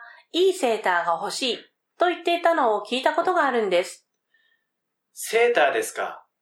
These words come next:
Speaker 2: それはいいかもしれませんね。
Speaker 1: ええ。でも、いいものはちょっと高いかもしれませんよ。
Speaker 2: そうですね。いいものはちょっと高いでしょうね。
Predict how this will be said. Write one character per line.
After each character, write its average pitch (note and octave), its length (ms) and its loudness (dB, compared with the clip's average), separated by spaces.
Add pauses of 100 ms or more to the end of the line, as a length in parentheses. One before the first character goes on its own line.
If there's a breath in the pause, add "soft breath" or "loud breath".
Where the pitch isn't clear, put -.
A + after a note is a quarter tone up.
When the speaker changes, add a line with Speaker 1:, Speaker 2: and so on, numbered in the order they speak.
(160)
Speaker 2:
そ - 180 -12
れ D#3+ 80 4
は F#3+ 120 4
い A3 100 2
い - 20 -4
か - 100 0
も A#2 80 -4
し - 120 -8
れ A2 60 -4
ま G#2 100 -8
せ G#2+ 120 -10
ん F#2 100 -12
ね。 F#2+ 280 -14 (540)
Speaker 1:
え B3 80 -2
え。 A3 360 -4 (440 soft breath)
で A3+ 160 0
も、 G3+ 420 0
い B3+ 120 -2
い C#4+ 40 0
も B3 140 0
の F#3 160 -2
は E3+ 280 0
ち - 80 -2
ょ - 40 0
っ - 100 -10
と D4 120 -4
高 C4+ 280 0
い C4+ 60 -4
か - 100 0
も D3 120 -4
し - 100 -6
れ F#3+ 80 0
ま G3 120 -2
せ G3+ 120 -4
ん F3+ 100 -4
よ。 F#3+ 340 -4 (680)
Speaker 2:
そ - 380 -6
う - 20 -10
で G2 80 -10
す G2 140 -14
ね。 A#2+ 360 -4 (800)
い D3 140 -6
い - 20 0
も C3+ 120 -2
の A2+ 120 -2
は G2+ 300 -2
ち D3 80 -2
ょ - 20 0
っ C3+ 40 -6
と - 100 -14
高 - 260 -4
い D#3+ 60 0
で D3 60 2
し - 120 -4
ょ G#2 80 -6
う G2 40 -8
ね。 B2 440 -4